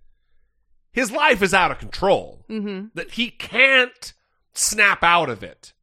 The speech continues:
Speaker 1: so to speak.
Speaker 2: Well, so his new book title is Beyond Order, Twelve More Rules for Life. And he's close to people like Dave Rubin, who you just heard. He's gone on Dave Rubin's show multiple times. I
Speaker 1: Dave
Speaker 2: think
Speaker 1: Rubin opened up for him on,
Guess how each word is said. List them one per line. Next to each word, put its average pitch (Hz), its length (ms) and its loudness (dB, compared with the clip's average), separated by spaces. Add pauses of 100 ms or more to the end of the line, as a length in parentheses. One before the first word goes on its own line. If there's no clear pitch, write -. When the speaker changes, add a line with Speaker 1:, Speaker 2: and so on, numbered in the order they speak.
(200)
Speaker 1:
so 131 220 -4
to 90 80 -10
speak. - 540 -18 (220)
Speaker 2:
Well, 269 120 -4
so 302 180 4
his 277 220 -2
new 349 240 0
book 294 260 -2
title 185 600 -2
is 202 180 -4
Beyond 233 580 0
Order, 180 640 -4
Twelve 262 480 2
More 247 320 -2
Rules 214 460 0
for 226 180 -6
Life. 185 640 -6 (320)
And 247 160 0
he's 339 240 0
close 381 420 2
to 285 240 -2
people 240 280 -6
like 208 180 -2
Dave 196 200 -4
Rubin, 175 320 -10
who 190 120 -10
you 196 100 -8
just - 220 -10
heard. - 240 -12
He's 208 180 -10
gone 202 240 0
on 196 220 -4
Dave 185 200 -6
Rubin's 185 300 -6
show 185 180 -4
multiple 185 460 -8
times. 175 400 -6
I 196 60 -2
Speaker 1:
Dave 220 220 4
Speaker 2:
think 233 100 0
Speaker 1:
Rubin 247 340 2
opened 190 320 4
up 190 180 4
for 147 120 -6
him 135 180 0
on, 110 360 -4